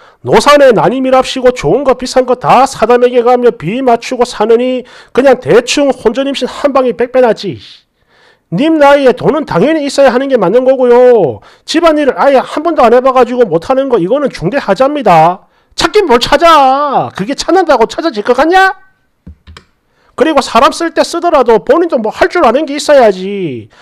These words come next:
물 안 묻게 곱게 큰 처자들도 사회생활 다 하고 자기 혼자 자취하면서 살림 스킬 키울 때 이 여자는 나이만 먹었구만. 육 번. 야, 이 아줌마 정신승리 가열차게도 한다, 진짜.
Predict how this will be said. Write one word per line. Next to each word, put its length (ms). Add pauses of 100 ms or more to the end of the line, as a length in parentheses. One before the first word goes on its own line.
(200)
물 240
안 200
묻게 360
곱게 420
큰 260
처자들도 960
사회생활 500
다 240
하고 400 (240)
자기 280
혼자 180
자취하면서 680
살림 300
스킬 300
키울 320
때 340
이 80
여자는 340
나이만 340
먹었구만. 600 (2250)
육 160
번. 240 (600)
야, 240
이 160
아줌마 440
정신승리 680
가열차게도 1000
한다, 280
진짜. 500